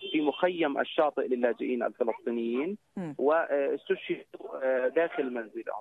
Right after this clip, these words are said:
Speaker 1: كما قلت، فإن الأهالي ال-، الجيران تحدثوا عن أن العائلة كانت تمارس حياتها بشكل طبيعي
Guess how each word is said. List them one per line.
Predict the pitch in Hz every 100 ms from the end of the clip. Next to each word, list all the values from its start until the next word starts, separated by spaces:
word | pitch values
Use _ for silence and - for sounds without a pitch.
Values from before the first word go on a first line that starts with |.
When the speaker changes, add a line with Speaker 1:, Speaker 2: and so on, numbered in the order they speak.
| -
Speaker 1:
كما | 165
قلت، | 175 208 -
فإن | 165 160
الأهالي | 160 139 160 175 143 131
ال-، | 120 113 110 107 104 - -
الجيران | - 131 123 139 151
تحدثوا | 151 190 185 - 131
عن | 135
أن | 139
العائلة | 131 113 131 123 127 123 131
كانت | 123 -
تمارس | 123 123 - _
حياتها | 123 120 - 117
بشكل | - 120 117 113
طبيعي | 113 123 107 117